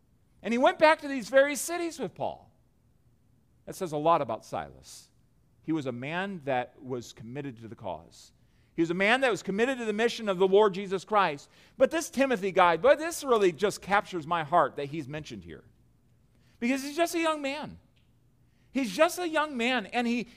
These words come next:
he is going on his first trip. I, I would love, and I, I talked even as we were down in Grenada, I'd love for, for my sons to be able to be a part and to, to go along with somebody in the ministry, to, to, to hang close to maybe one of the pastors in, in, in Grenada and,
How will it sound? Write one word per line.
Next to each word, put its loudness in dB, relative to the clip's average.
he 0
is -2
going 8
on 2
his -4
first 0
trip. 4
I, 2
I 6
would 6
love, 6
and -4
I, 0
I -2
talked 0
even -6
as -8
we -4
were 2
down 0
in -8
Grenada, -2
I'd 0
love 2
for, -4
for -6
my 0
sons -8
to -12
be -2
able 0
to -6
be -2
a 0
part -2
and -14
to, -6
to -6
go 2
along -2
with -8
somebody -6
in -10
the -10
ministry, -10
to, -6
to, -4
to -6
hang -6
close -4
to -6
maybe -6
one -6
of -6
the -2
pastors -6
in, -12
in, -14
in -10
Grenada -6
and, -10